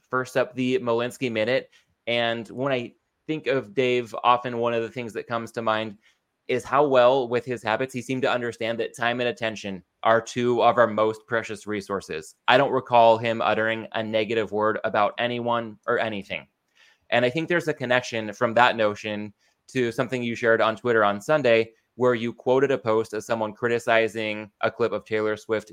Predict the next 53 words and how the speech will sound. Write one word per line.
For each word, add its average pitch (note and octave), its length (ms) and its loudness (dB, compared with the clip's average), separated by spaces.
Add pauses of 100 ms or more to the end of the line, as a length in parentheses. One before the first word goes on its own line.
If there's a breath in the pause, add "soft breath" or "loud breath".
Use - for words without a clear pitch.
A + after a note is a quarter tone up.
dancing G#2+ 520 -4
in G#2+ 240 -4
her G#2+ 160 -2
suite A2 280 -6
at G#2 120 -4
the G#2 80 -2
Chiefs A2 320 -10
game A#2+ 400 -2
the B2+ 100 0
night B2 160 2
before. C3 460 2 (500 soft breath)
And A#2+ 400 4
your B2+ 200 -2
reply, D3+ 420 6
if A#2+ 200 2
I've G#2+ 180 4
got A2 180 6
it G#2+ 140 0
down G#2 260 2
right, G#2+ 320 2
was, G#2 400 -2 (380)
"Look D3 180 0
at D3+ 80 2
all C3+ 140 8
these B2+ 160 0
people B2 320 -2
having A#2 340 2
a G#2+ 60 -2
good A2 240 -2
time. G#2+ 420 0 (100)
I A2+ 140 2
hate A#2 300 -2
having A#2+ 300 0
to A#2 100 -10
watch A2+ 240 2
other A2 180 2
people A2 400 -4
enjoy G#2 360 -4
themselves." F2+ 640 -8
<laughs> - 40 -20
So C#3+ 320 0
I'm B2 120 -2
wondering, A#2 380 2
obviously B2+ 440 2
that A#2+ 120 4
remark A2+ 280 0
was B2+ 80 -6
a C#3 60 2
bit F3 180 -4
tongue E3+ 180 -2
in D#3 80 -6
cheek D#3+ 220 -4
there, B2+ 240 2